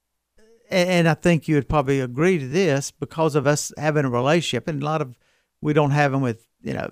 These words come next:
me and Bob are good friends, and I, and I trust Bob with anything. And, but if he comes up and anybody kin to him comes up, we're gonna do what we can. If it's just to look at something, who maybe, we have people come in who just are looking to buy a car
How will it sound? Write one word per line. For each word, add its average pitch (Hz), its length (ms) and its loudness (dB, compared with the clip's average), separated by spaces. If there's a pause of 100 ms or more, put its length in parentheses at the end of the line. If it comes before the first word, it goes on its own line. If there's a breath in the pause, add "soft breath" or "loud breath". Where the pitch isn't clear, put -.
me 165 160 2
and 143 100 0
Bob 143 220 4
are 127 60 -4
good 120 220 -2
friends, - 360 -8
and 117 100 -6
I, 107 120 -2 (180)
and 110 240 -4
I 113 40 -6
trust 135 380 2
Bob 139 240 4
with 131 160 -4
anything. 135 500 -2
And, 117 200 -4 (720 soft breath)
but 175 200 8
if 147 120 2
he 190 120 4
comes 151 360 0
up 156 200 2
and 151 60 0
anybody 156 340 2
kin 180 280 0
to 147 80 0
him 135 180 0
comes 139 380 -4
up, 190 200 -2
we're 170 140 -2
gonna 180 240 -2
do 147 260 2
what 151 220 0
we 147 100 -2
can. 170 320 -4
If 131 120 -6
it's 120 100 -8
just - 160 -8
to 131 80 -8
look 139 300 0
at - 80 -8
something, 147 640 -2 (380 soft breath)
who 139 280 2
maybe, 139 460 0 (180)
we 185 80 -8
have 190 120 -6
people 160 200 -2
come 147 300 -4
in 147 140 0
who 143 100 0
just 127 340 -8 (300)
are 151 160 -2
looking 156 320 0
to 127 60 -2
buy 139 340 2
a 110 40 -2
car 110 440 -4